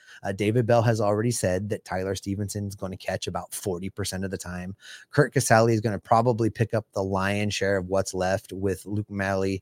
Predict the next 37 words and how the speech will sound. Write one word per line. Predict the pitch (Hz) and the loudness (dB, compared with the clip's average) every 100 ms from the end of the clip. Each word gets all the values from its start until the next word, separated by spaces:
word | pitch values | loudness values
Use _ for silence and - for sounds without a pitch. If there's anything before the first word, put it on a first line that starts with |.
| _ - - - | _ -20 -20 2
coming | - 123 | 6 6
in | 104 98 | 6 4
behind | 92 98 92 | 0 -2 4
that. | 113 123 - _ _ _ _ _ _ _ _ _ - | 6 6 2 _ _ _ _ _ _ _ _ _ -4
I'm | 139 202 285 | 4 6 6
fine | - 214 214 87 | 6 6 6 2
with | 110 - | -2 4
Curt | 131 | 4
Casali | - 120 123 131 139 | 6 6 8 8 6
behind | 131 151 | 6 4
the | 143 | 4
plate. | 208 180 - | 4 4 0
He, | 120 107 101 | -4 -4 -2
he | 113 | -2
plays | 110 113 135 | 0 4 4
well | 120 131 | 6 6
defensively. | 151 165 107 101 95 131 - - - | 4 2 0 -2 -2 -4 -4 -14 -2
He's | 117 | 0
great | 104 - 101 135 | 0 0 2 4
with, | 139 135 | 6 4
uh, | 123 110 101 - - - | 2 0 -2 -8 -10 -2
managing | 127 131 127 127 | 2 4 4 2
a | |
pitching | 113 117 110 | 2 0 0
staff. | 101 98 127 - | 0 2 2 2
These | 104 | 0
young | 107 131 | 2 2
pitchers | 135 131 123 110 | 2 2 2 -2
are | |
gonna | 107 101 95 | -2 -2 -2
respect | 87 - 90 - | -4 -4 -6 -4
him. | 107 131 147 - - - | -4 -4 -6 -16 -18 -4
And | 135 | 0
if | 127 | 2
he | 175 | 2
can | 226 233 | 2 0
hit, | 147 180 247 | 4 4 4